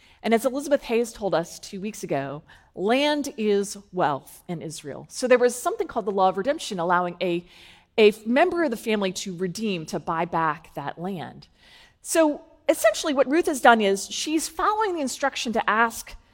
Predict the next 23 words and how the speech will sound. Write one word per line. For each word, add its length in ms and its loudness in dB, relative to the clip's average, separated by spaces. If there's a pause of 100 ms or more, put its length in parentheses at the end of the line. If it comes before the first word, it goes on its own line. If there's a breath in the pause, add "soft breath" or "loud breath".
(140 soft breath)
she's 180 -6
pulled 220 2
a 60 8
Sadie 280 0
Hawkins 440 0
here. 240 -2
She's 340 -6
asking 600 4
for 380 2
Boaz's 440 2
hand 120 -6
in 60 -6
marriage, 260 -4
but 160 -2
she 300 -6
is 220 -2
also 880 2
asking 680 -2 (400 soft breath)
for 140 0
the 80 0
protection 920 -4 (380 soft breath)
of 360 2
Boaz 560 4